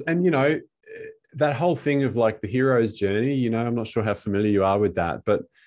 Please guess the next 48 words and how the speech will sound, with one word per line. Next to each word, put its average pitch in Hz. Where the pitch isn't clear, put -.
but -
you 123
have 131
to 123
go 104
into 117
the 113
cave. 98
You 98
have 113
to, 120
you 104
have 113
to 113
go 98
through 101
the 98
long, 101
dark 98
night 101
of 87
the 90
soul 98
sometimes 85
to -
find 95
the 87
point 107
at 87
which 92
you 98
go, 92
"Okay, 92
I 101
don't 107
want 95
it -
to -
get 87
any 98
worse 131
than 85
this. 78
I'm 101
ready 92
to 90
change 110
now." 76